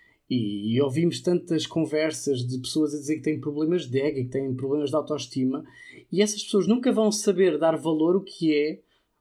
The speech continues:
uma sociedade inteira, uma família inteira, sempre a dizer que não prestas, não és normal,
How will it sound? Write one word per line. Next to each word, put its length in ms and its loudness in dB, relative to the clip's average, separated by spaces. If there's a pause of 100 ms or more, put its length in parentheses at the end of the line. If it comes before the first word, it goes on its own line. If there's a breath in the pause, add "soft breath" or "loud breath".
(180)
uma 220 4
sociedade 720 2
inteira, 480 2
uma 160 0
família 380 0
inteira, 800 0 (280)
sempre 520 0
a 40 0
dizer 360 -2 (180)
que 100 -6
não 200 0
prestas, 440 -2
não 140 0
és 160 0
normal, 680 0